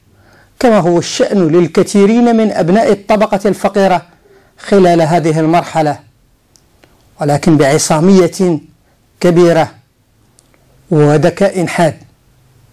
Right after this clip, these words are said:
شأنه كشأن عبد الحق العشعاشي الذي يقربه في الدم وفي العائلة وفي المستوى. في بداية الخمسينيات من القرن الماضي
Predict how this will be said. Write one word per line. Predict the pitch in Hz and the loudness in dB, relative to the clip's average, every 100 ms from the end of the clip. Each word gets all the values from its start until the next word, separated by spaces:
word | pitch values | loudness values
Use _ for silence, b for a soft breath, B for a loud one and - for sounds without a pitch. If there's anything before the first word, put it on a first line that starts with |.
| _ _ B B B B - | _ _ B B B B -4
شأنه | - 294 262 233 240 | 0 2 2 2 0
كشأن | 226 175 262 226 196 | 0 0 0 0 0
عبد | 165 156 | 0 -4
الحق | - - 196 | -8 -4 0
العشعاشي | 180 - 190 180 220 180 - _ _ _ b b b b b | 0 0 -2 -2 -2 -6 -8 _ _ _ b b b b b
الذي | 170 165 160 | 0 2 2
يقربه | 175 175 208 208 214 202 202 B B _ | 2 0 0 2 2 2 0 B B _
في | - 202 | -4 -2
الدم | 190 135 180 233 233 214 | 0 -2 -2 0 -2 -6
وفي | - 139 160 | -8 -4 -2
العائلة | 165 214 220 202 170 _ _ _ _ | 0 0 0 0 -4 _ _ _ _
وفي | - 175 202 | -12 -4 -2
المستوى. | 170 160 - 156 139 117 - _ _ _ _ _ _ _ _ B B B B | 0 -2 -4 -4 -4 -6 -12 _ _ _ _ _ _ _ _ B B B B
في | - 247 226 - | 2 2 2 0
بداية | 196 185 214 202 196 | 0 2 2 2 0
الخمسينيات | 185 - 196 - 190 196 160 - 151 | -4 -2 -4 0 0 0 -2 -4 -8
من | |
القرن | 139 - 180 185 | -8 -4 -2 0
الماضي | 185 185 180 226 196 | 2 0 0 -2 -4